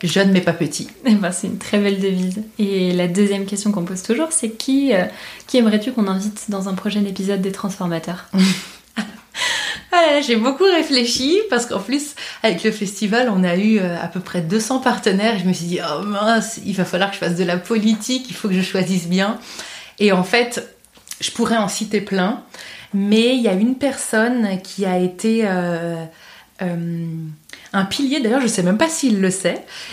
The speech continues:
Speaker 1: mais qui a été un pilier dans ma réflexion, dans l'accompagnement, euh, qui fait partie de notre comité scientifique.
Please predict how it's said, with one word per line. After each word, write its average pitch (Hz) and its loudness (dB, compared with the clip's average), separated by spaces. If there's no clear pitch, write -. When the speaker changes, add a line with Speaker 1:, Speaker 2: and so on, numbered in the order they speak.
Speaker 1:
mais 202 2
qui 202 -2
a - 2
été 185 0
un 208 0
pilier 240 0
dans 214 2
ma 254 4
réflexion, 247 2
dans 226 2
l'accompagnement, 220 0
euh, 180 4
qui 180 -6
fait 190 -2
partie 185 -4
de 269 4
notre 247 -2
comité 226 2
scientifique. - -8